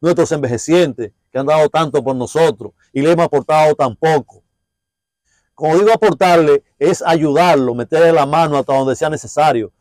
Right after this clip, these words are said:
porque todas las obras de Bochío, la gran mayoría de las obras de infraestructura están todas,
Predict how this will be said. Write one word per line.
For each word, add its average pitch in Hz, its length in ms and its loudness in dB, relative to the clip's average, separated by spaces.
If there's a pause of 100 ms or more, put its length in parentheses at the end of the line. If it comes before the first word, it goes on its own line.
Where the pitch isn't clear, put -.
(140)
porque 160 180 0
todas 196 220 4
las 185 240 0
obras 190 320 4
de 160 60 0
Bochío, 143 500 0 (220)
la 165 160 4
gran 226 240 2
mayoría 190 640 2 (340)
de 151 100 0
las 165 220 0
obras 185 400 2 (320)
de 156 60 0
infraestructura 170 760 2
están 175 340 -2
todas, 180 460 2